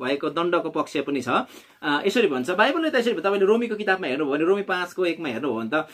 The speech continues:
ख्रिस्टमा, यदि कोही ख्रिस्टमा छ भने, अ, अ, ख्रिस्टमा हुने, अब देखि उसो ख्रिस्टमा हुने एउटा दण्डको आज्ञा छैन भन्छ, दण्डको आज्ञा छैन भन्छ। फेरि यहाँ के भन्दैछ भन्दाखेरि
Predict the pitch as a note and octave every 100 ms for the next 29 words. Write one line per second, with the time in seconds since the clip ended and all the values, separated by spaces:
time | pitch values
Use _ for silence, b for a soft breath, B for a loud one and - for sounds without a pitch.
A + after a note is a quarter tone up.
0 | B - C4+ C4+ - C#4+ C4 E3+ A3+ C4
1 | C4+ C4+ B3+ C#4+ C#4 B3+ F#3+ E3+ D#3 D3
2 | - C3+ B2+ D4 - D4 B3+ A2+ F#3+ B3+
3 | A#3 A3+ A3+ A#3 B B B3+ D4+ - D#4
4 | E3 F#3+ F#3 E3+ F#3+ G3 F#3 E3+ D#3+ D#3
5 | D3+ D3 D#3 D#3+ D3+ G#2+ A2+ F3 F#3 F3
6 | D#3 D3 C#3+ E3 B2+ G2 F#2+ - - A3
7 | C#4 D4 F#4 E4+ C#4 A#3+ A3+ E3+ D#3+ G#3+